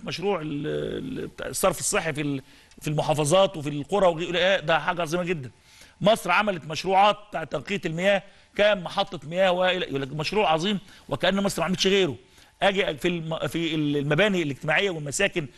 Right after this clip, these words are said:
وإسكان الشباب وغيره، ألاقي كام مليون وحدة سكنية اتعملت لما قعدنا نجيب المدن الجديدة، كام مدينة، ستاشر، سبعتاشر مدينة جديدة، والعاصمة الجديدة. كل مشروع من، كل ايتمز، كل،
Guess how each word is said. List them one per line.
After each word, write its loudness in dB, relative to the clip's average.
وإسكان 0
الشباب 2
وغيره، 2
ألاقي 2
كام 2
مليون -2
وحدة -2
سكنية -2
اتعملت 0
لما -2
قعدنا 2
نجيب -2
المدن 0
الجديدة، 0
كام 0
مدينة، -2
ستاشر، 0
سبعتاشر -2
مدينة 4
جديدة، 2
والعاصمة -2
الجديدة. 2
كل 6
مشروع 2
من، -4
كل 2
ايتمز، 0
كل، 2